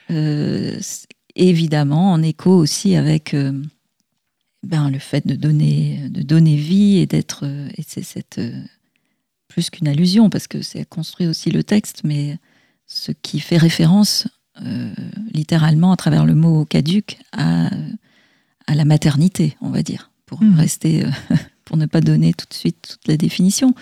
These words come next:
Speaker 1: Donc tout ça se rencontre, euh, mais c'est, le, le point de départ, il s'origine quand même dans le, en fait, dans les carnets.
Speaker 2: Mhm.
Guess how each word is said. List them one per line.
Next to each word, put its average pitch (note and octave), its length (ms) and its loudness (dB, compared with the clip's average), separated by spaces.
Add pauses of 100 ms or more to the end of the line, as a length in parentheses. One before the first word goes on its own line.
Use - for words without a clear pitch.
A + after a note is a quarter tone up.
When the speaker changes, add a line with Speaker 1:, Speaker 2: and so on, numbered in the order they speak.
(1120)
Speaker 1:
Donc E3+ 240 0
tout - 120 -8
ça A3 160 2
se - 120 2
rencontre, F3+ 600 2
euh, D#3 320 4
mais E3 260 4
c'est, - 240 -4 (480)
le, D3+ 220 2
le D3+ 120 2
point C4 280 2
de B3 100 8
départ, B3 400 2
il F3 120 2
s'origine F#3 520 2
quand F#3+ 140 2
même G3+ 220 6
dans E3+ 160 4
le, D3 420 0 (340)
en D#3+ 60 0
fait, - 220 -2
dans A3 80 6
les D#3 120 2
carnets. F3+ 420 4 (280)
Speaker 2:
Mhm. F#3+ 260 4